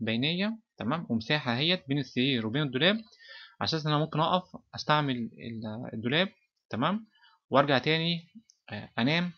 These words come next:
او لو انا بستعمل الدولاب ممكن حد يعدي من ايه؟ من ورايا. طب لو عندي سريرين، لو عندي سريرين اسيب مسافة بينية، آه، الطول دوت يبقى في حدود،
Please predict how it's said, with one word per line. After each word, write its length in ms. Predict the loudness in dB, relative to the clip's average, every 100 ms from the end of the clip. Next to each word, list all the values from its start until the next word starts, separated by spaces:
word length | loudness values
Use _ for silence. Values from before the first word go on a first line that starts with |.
| _ 2
او 100 | 4
لو 160 | 4
انا 80 | 2
بستعمل 360 | -2 -2 0 2
الدولاب 280 | 2 0 -2
ممكن 280 | -6 -4 -6
حد 240 | -6 -4
يعدي 340 | -2 -2 0
من 100 | -2
ايه؟ 140 | 0 0
من 100 | 0
ورايا. 300 | -2 -2 -4 -12 _ -20 -20 -2
طب 100 | 4
لو 100 | 6
عندي 180 | 6 4
سريرين، 380 | 0 2 2
لو 120 | 2 2
عندي 180 | 0
سريرين 320 | -2 -4 -2 -4
اسيب 240 | -8 -6
مسافة 340 | -4 -4 -4
بينية، 400 | -4 -2 -2 -2
آه، 840 | -2 -6 _ _ _ _ -20 -14 -14
الطول 300 | -6 -2 0
دوت 280 | 2 2 -2
يبقى 140 | -6
في 120 | -6
حدود، 320 | -6 -2 -2